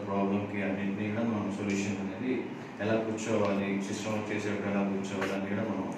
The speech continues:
ఎర్గనామిక్స్. So, ఇక్కడ కూడా మెయిన్ ఏంటంటే ఇక్కడ పోస్చరల్ కరెక్షన్‌లో ఎర్గనామిక్స్ పార్ట్ కూడా చాలా మేజర్ ప్లే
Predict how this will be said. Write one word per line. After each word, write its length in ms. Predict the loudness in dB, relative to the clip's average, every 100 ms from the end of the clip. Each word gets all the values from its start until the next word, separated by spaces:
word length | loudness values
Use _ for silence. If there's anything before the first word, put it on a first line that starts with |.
| -2
ఎర్గనామిక్స్. 520 | 2 4 4 0 -4 -6 -10 -12 -10
So, 80 | -6
ఇక్కడ 140 | 0 2
కూడా 160 | 4
మెయిన్ 280 | 4 6 6 6
ఏంటంటే 280 | 6 4 2
ఇక్కడ 220 | 2 0 0 -2
పోస్చరల్ 340 | -2 0 0
కరెక్షన్‌లో 400 | 0 0 0 2
ఎర్గనామిక్స్ 500 | 2 2 2 0 -4 -2
పార్ట్ 200 | -2 0
కూడా 160 | -2 -2 0
చాలా 220 | 0 2 0 -2 -8 -12 -12 -14 -8 2
మేజర్ 340 | 4 6 4 4
ప్లే 140 | 4